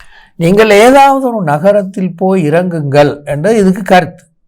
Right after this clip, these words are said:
இப்படித்தான் இந்த ஆயத்து இருக்கு. இத இன்னொரு கராத்தின்படி "இஹ்புத்து மிஸ்ர" என்று மோதலாம். "இஹ்புத்து மிஸ்ர", நீங்கள் எகிப்துக்கு செல்லுங்கள்.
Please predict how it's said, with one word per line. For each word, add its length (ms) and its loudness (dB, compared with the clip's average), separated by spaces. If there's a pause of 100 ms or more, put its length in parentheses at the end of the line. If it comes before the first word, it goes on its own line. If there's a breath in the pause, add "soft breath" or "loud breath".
(260)
இப்படித்தான் 460 -4
இந்த 200 -4
ஆயத்து 360 -2
இருக்கு. 240 -10 (680 soft breath)
இத 240 2 (640)
இன்னொரு 600 2
கராத்தின்படி 1300 0 (1600)
"இஹ்புத்து 640 2
மிஸ்ர" 760 2 (100)
என்று 240 -8
மோதலாம். 520 -4 (320)
"இஹ்புத்து 560 -4
மிஸ்ர", 680 -2 (220 loud breath)
நீங்கள் 280 2
எகிப்துக்கு 720 2
செல்லுங்கள். 680 -6